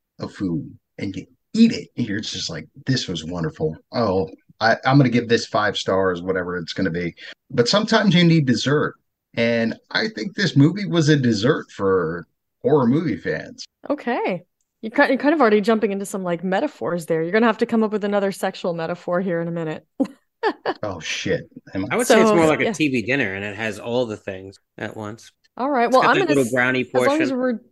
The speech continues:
Speaker 2: as long as we're doing, uh, food metaphors, I guess I'll say it's, uh, it's like fun junk food that you're, that you don't get to eat all the time, like getting to eat a bag of Cheetos when your parents, you know, leave you home alone.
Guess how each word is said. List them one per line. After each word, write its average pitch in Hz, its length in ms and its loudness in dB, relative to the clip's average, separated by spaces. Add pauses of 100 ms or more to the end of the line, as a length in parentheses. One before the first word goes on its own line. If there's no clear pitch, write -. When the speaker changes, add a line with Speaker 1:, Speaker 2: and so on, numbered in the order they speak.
Speaker 2:
as 226 100 -4
long 262 140 2
as 262 80 0
we're 254 120 4
doing, 240 360 2 (240)
uh, 208 220 2 (480)
food 269 280 2
metaphors, 185 540 -4
I 202 100 -2
guess 196 200 -6
I'll 202 160 -4
say 202 400 0
it's, 196 200 -8
uh, 208 340 0 (360)
it's 226 140 -6
like 220 140 0
fun 240 360 0
junk 233 300 -2
food 180 380 -4
that 180 300 -4
you're, 190 280 -10
that 196 160 -10
you 196 60 -6
don't 185 300 -4 (240)
get 196 180 -4
to 190 60 -8
eat 196 120 -4
all 175 120 0
the 185 60 -6
time, 180 320 -6
like 175 300 -8
getting - 160 -4
to 196 80 -6
eat 196 80 -4
a 190 40 -4
bag 180 280 -2
of 180 80 -6
Cheetos 180 500 -2
when 180 240 -6
your 175 80 -10
parents, 180 640 -8
you 180 120 -8
know, 170 120 -6
leave 170 220 -8
you 180 160 -4
home 175 160 -2
alone. 175 380 -4